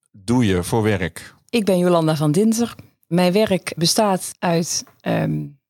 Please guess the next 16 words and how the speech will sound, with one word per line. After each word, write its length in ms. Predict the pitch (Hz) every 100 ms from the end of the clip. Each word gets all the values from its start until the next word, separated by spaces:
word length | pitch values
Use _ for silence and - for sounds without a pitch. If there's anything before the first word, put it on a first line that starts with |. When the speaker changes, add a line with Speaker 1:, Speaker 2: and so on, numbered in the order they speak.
| _
Speaker 2:
ik 200 | 180 -
leid 480 | - 170 196 208 175 160
digital 680 | - 190 196 190 170 160 143 _ -
transformation, 960 | - 190 - - 165 151 170 - 233
zoals 280 | 208 190 185
wij 140 | 190
dat 180 | 185 190
noemen, 400 | 185 185 165 165
binnen 420 | 160 160 175 160 165
ons 240 | 160 147
bedrijf 500 | - 147 165 220 - - _ _ _ _ _
voor 280 | 147 160
elektronenmicroscopie. 1300 | 165 156 151 - 160 175 185 - 190 - 180 185 208 - _ _ _ _ _
Eh, 220 | - 185 170
dat 160 | 165 180
betekent 600 | 185 262 254 196 175